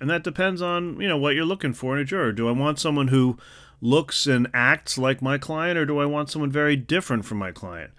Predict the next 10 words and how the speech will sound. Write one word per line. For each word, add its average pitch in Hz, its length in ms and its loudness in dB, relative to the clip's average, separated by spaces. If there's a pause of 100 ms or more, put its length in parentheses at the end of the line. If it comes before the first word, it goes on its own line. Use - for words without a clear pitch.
(340)
You 110 100 -4
know, 110 80 0
do 123 180 -2
I 123 100 2
want 131 460 0 (920)
someone 131 520 4
who's 127 220 4
going 123 300 0
to 123 100 2
be 117 540 4